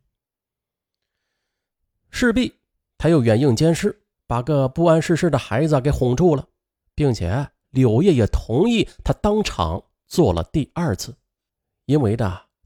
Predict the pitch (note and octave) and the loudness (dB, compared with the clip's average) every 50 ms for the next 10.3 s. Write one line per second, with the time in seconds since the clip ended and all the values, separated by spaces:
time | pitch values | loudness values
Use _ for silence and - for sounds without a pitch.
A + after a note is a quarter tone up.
0 | _ - G3 G3+ G#3+ G#3+ - - C#3+ D#3 - - G2+ G#2 C#3+ C3+ G#2 D#2+ E2 F2 | _ -2 0 0 2 0 0 0 -2 -2 -2 0 0 0 0 0 -2 -2 -2 -4
1 | G2 G2 E2 D2+ - _ _ _ - - G#2 - - - E3+ D#3 C#3+ - - G2 | -4 -6 -6 -8 -12 _ _ _ -8 -8 -8 -6 -4 0 0 0 0 -2 -6 -6
2 | G2 - - G#2+ F#2 E2+ - G#2+ F#2 - B2 G2+ - F2+ F2+ E2+ F2+ E2+ F2 F#2 | -6 -6 -4 -6 -6 -4 -4 -4 -2 0 0 0 0 0 0 0 0 0 -2 0
3 | - F3 G3 - _ _ _ _ _ _ _ _ _ _ _ _ _ _ _ _ | 0 -2 -4 -4 _ _ _ _ _ _ _ _ _ _ _ _ _ _ _ _
4 | _ - G#3 B3 A#3 A#3 G#3+ - _ _ _ _ - - - - - - C4+ A#3 | _ 0 2 2 2 0 -2 -4 _ _ _ _ -20 -20 -20 -8 0 2 4 4
5 | G#3+ F#3+ - - C#4 A3+ - D#3+ D3+ - - A#3 G#3 D#3+ C3+ F#3+ G3+ - - G3 | 4 4 4 4 4 4 4 2 2 2 2 2 2 4 4 2 2 2 4 4
6 | F#3+ F#3+ F#3 E3 - - - _ _ _ _ - - G#2 F2 G2 F#2+ F2 E2+ - | 4 4 2 0 -2 -6 -10 _ _ _ _ -8 -6 -4 -4 -2 -4 -4 -6 -8
7 | _ _ _ - - - - - E3 D#3 - - - F#3+ G3 G3 F3 - - - | _ _ _ -12 -12 -8 -4 -2 -2 -2 -4 -2 0 0 2 2 0 -2 -6 -12
8 | _ _ _ _ - G#2+ F#2+ - A2 A#2+ A2+ F#2+ F2+ F2 E2 F2 G#2 G2+ F2+ F#2+ | _ _ _ _ -4 -4 -2 -2 0 0 0 0 0 -2 -2 -2 -2 -2 -2 -2
9 | - B2 A2 - A2 A2+ G#2+ - - _ _ _ - G#2 - - - F#2+ F2 - | -2 -4 -2 -2 -2 -2 -4 -6 -10 _ _ _ -4 -4 -2 -2 -4 -4 -4 -4
10 | - A2+ B2 A2 F2 | -4 -4 -6 -6 -8